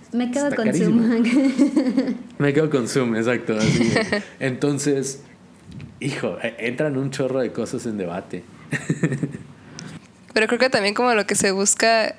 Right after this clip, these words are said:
Speaker 3: dentro del metaverso es como incluir a, a todas esas marcas. No sé si en algún momento, este, Apple podrá también pertenecer al metaverso o algo así. Pero creo que, creo que,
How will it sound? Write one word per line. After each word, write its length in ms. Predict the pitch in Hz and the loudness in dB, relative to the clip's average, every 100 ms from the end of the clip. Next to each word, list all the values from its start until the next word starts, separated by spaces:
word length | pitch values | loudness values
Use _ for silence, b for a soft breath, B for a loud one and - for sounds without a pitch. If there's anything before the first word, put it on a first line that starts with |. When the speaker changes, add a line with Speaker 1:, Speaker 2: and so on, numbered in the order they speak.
| - | -2
Speaker 3:
dentro 280 | 202 214 | 0 2
del 80 | 220 | 2
metaverso 380 | 196 208 190 196 | 2 2 0 0
es 80 | 226 | -2
como 240 | 226 202 196 | 0 2 2
incluir 480 | 185 190 185 185 | 2 2 2 4
a, 320 | 202 202 - 185 | 4 4 2 0
a 80 | |
todas 280 | - 190 208 | 0 0 2
esas 320 | 214 - 208 | 0 0 0
marcas. 600 | 190 190 202 254 320 - - B B B | 0 -2 0 -2 0 -2 -6 B B B
No 100 | 226 | 0
sé 120 | 233 226 | 2 4
si 80 | 226 | 4
en 80 | |
algún 240 | 202 196 208 | 2 2 2
momento, 800 | 214 208 208 202 208 208 202 - | 2 2 0 2 2 4 2 2
este, 500 | 185 - - 196 175 | 0 -2 -2 0 2
Apple 300 | 185 - 202 | 2 0 -2
podrá 340 | 196 190 185 | 0 0 2
también 340 | 202 196 185 190 | 2 0 -2 -2
pertenecer 540 | 190 196 180 190 196 | -2 -2 -4 0 2
al 140 | 196 | 2
metaverso 640 | 190 180 175 175 185 - 185 | 0 -2 -2 0 0 0 0
o 20 | |
algo 200 | 180 185 | 0 0
así. 340 | 190 - 277 403 B B B B | 0 0 -2 -6 B B B B
Pero 160 | - 220 | 0 4
creo 100 | 254 | 4
que, 220 | 320 - | 4 2
creo 180 | 311 302 | 0 4
que, 640 | 330 339 233 190 170 - | 4 6 4 4 0 -2